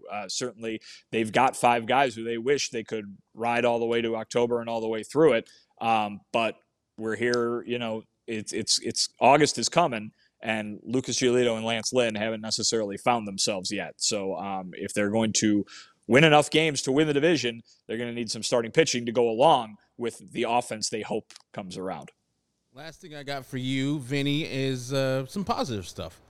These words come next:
Speaker 2: How was your vacation?
Speaker 1: <laughs> The, the vacation was very positive. That's very true. Uh, yeah, it was great. Uh, Michigan is a, a lovely state. I know White Sox
Speaker 2: That's
Speaker 1: fans
Speaker 2: true.
Speaker 1: might, uh,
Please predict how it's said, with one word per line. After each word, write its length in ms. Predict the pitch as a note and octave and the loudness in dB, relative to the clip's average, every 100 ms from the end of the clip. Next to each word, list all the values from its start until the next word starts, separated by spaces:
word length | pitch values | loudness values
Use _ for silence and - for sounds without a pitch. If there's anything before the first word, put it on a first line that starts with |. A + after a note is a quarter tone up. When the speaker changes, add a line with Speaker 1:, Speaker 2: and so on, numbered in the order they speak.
| _ _ _ _ _ | _ _ _ _ _
Speaker 2:
How 100 | - | -6
was 160 | D4 A#3+ | -4 -2
your 180 | C4 B3+ | -2 -2
vacation? 640 | B3 B3 D4+ - F2 F#2 _ _ _ _ _ - - - - - - | -4 -6 -10 -10 -14 -16 _ _ _ _ _ -12 -12 -12 -20 -6 0
Speaker 1:
<laughs> 200 | - - F3 - A#3 G3+ - D4 D4 - | 2 2 0 0 0 -2 -2 -8 -8 0
The, 140 | D3+ | 0
the 420 | F3 D#3+ E3 E3 | 0 -2 0 2
vacation 380 | E3 D3 F#3+ A#3 | 2 4 4 6
was 100 | G#3+ | 6
very 200 | G#3+ C#4+ | 4 4
positive. 480 | - D#3 B2+ A2+ G#2+ | 2 2 0 -6 -8
That's 200 | C3 - | -8 -4
very 200 | D#3+ E3 | -4 -4
true. 360 | - G#3 F#3 | -6 -6 -6
Uh, 280 | F#2 A2 C#3 C#3 | -8 -4 0 2
yeah, 180 | G#3 | 2
it 80 | E3 | 0
was 160 | A#2+ B2 | -6 -8
great. 420 | C3+ E3+ C#3 - | -4 -4 -4 -10
Uh, 180 | A2+ G#2+ | -12 -8
Michigan 500 | B2 A3+ C4 F#3 C3 | -2 -2 0 -2 -2
is 160 | B2 C3 | -4 -2
a, 180 | A#2+ | -2
a 200 | A#2+ B2+ | -2 0
lovely 420 | C#3+ D#3 G#3 F#3+ D3 | 2 4 2 0 -4
state. 440 | - D#3+ B2+ G#2 | -2 0 -2 -4
I 100 | A2+ | -8
know 240 | B2 B2 A#2+ - - | -2 -2 -2 -8 0
White 180 | C#3+ C#3 | 4 4
Sox 240 | C3+ B2+ | 2 -2
Speaker 2:
That's 120 | - | -4
Speaker 1:
fans 120 | B2+ A2+ | -6 -4
Speaker 2:
true. 80 | |
Speaker 1:
might, 220 | B2+ B2 C#3 | -6 -4 0
uh, 220 | B2 | 0